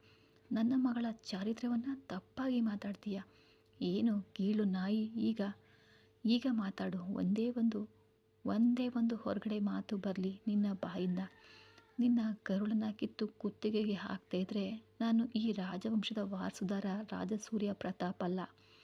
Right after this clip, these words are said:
ಎಂದನು ಸಿಂಹದಂತೆ ಗರ್ಜಿಸುತ್ತಾ, ಎಂದನು ಸಿಂಹದಂತೆ ಗರ್ಜಿಸುತ್ತಾ. "ಡ್ಯಾಡಿ, ಪ್ಲೀಸ್ ಡ್ಯಾಡಿ, ಬಿಟ್ಬಿಡಿ ಅವನನ್ನ.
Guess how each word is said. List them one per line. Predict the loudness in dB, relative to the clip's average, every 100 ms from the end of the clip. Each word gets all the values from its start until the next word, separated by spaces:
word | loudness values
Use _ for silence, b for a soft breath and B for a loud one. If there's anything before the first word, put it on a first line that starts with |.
| B B B B
ಎಂದನು | 2 4 4 0
ಸಿಂಹದಂತೆ | -2 -2 0 0 0 0 0 0
ಗರ್ಜಿಸುತ್ತಾ, | -2 -2 -4 -6 -8 -8 -10 _ _ _ _ _ _ _ _ _ _ _ _ _ _ _ 2
ಎಂದನು | 4 6 4 2
ಸಿಂಹದಂತೆ | 0 -6 2 2 2 0 2 2 0
ಗರ್ಜಿಸುತ್ತಾ. | -2 -2 -2 -6 -6 -6 -6 b b b b _
"ಡ್ಯಾಡಿ, | 0 2 2 2 2
ಪ್ಲೀಸ್ | 0 2 0 0
ಡ್ಯಾಡಿ, | -2 -2 0
ಬಿಟ್ಬಿಡಿ | -2 0 -2 -2 0 2
ಅವನನ್ನ. | 2 2